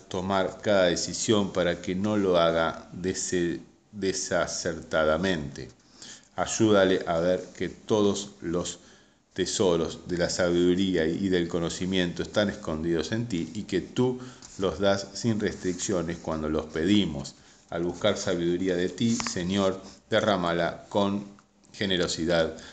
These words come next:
para que todos sus caminos sean de paz y vida. Mucho se alegrará,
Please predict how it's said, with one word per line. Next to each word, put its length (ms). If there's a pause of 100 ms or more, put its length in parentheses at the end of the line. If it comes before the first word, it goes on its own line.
(200)
para 200
que 140
todos 560
sus 220
caminos 680 (500)
sean 540 (100)
de 140
paz 580
y 120
vida. 360 (3750)
Mucho 400
se 160
alegrará, 760